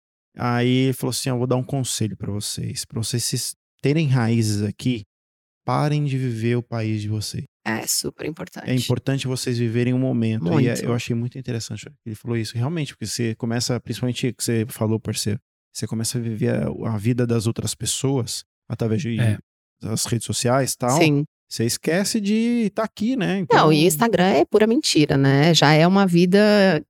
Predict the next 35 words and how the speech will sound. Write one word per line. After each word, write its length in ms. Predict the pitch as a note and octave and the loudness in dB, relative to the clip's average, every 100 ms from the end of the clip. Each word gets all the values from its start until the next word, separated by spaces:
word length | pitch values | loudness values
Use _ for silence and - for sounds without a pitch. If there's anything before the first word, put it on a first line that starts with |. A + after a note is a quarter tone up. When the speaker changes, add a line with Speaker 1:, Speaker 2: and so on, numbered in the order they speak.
| - | -4
Speaker 2:
que 160 | - | 2
não 240 | F#3 F#3+ F#3 | 4 6 6
é 140 | F#3 | 6
real. 560 | F#3+ A3 F#3+ D3 C#3 C#3+ | 6 4 6 6 4 2
E 120 | C#3 | 0
Speaker 1:
Sim, 100 | - | 0
Speaker 2:
você 260 | C#3 B2+ C#3+ F3+ | 2 4 4 6
ainda 240 | G3+ G3 | 6 4
Speaker 1:
é. 40 | |
Speaker 2:
viver 540 | F3+ F#3+ F3+ F3 F#3+ A3+ | 4 4 4 6 6 4
isso 420 | F#3 F3+ - - | 4 4 4 4
e 80 | E3+ | 4
se 200 | - F#3+ | 4 0
frustrar, 560 | - G3 - F3 E3 E3 _ _ _ _ | -2 0 0 2 4 2 _ _ _ _
sendo 320 | - - F#3+ G#3+ | -2 4 4 4
que 80 | |
a 40 | G3 | 2
gente 240 | F#3 - | 2 4
ainda 140 | F3 E3+ | 2 2
tem 160 | F#3 | 0
o 80 | G#3 | 0
peso 300 | - F3 E3 | 2 2 4
de 100 | D#3+ | 2
estar 420 | D#3+ - F3 F#3 | -2 0 2 2
longe 480 | F3+ E3+ F3+ F3+ - | 4 4 4 2 2
daquela 420 | D3+ - D#3+ D#3 | 0 0 0 4
realidade, 880 | D3 D3+ C#3+ C#3+ D3+ F#3 G3 D3+ C3+ | 4 2 2 0 2 2 0 0 0
é 80 | C#3+ | 2
mil 240 | D#3 E3 | 2 2
vezes 360 | G3 F#3+ F#3 - | 4 2 2 0
pior. 460 | A#3+ C4 E3+ D3+ - G#2+ | 2 4 6 4 0 -4
Speaker 1:
É, 40 | |
é. 200 | G2+ G#2 B2 | -8 -8 -2
Speaker 2:
Então, 160 | E3 | 2
assim, 400 | A3 - A3 E3+ | 4 4 4 4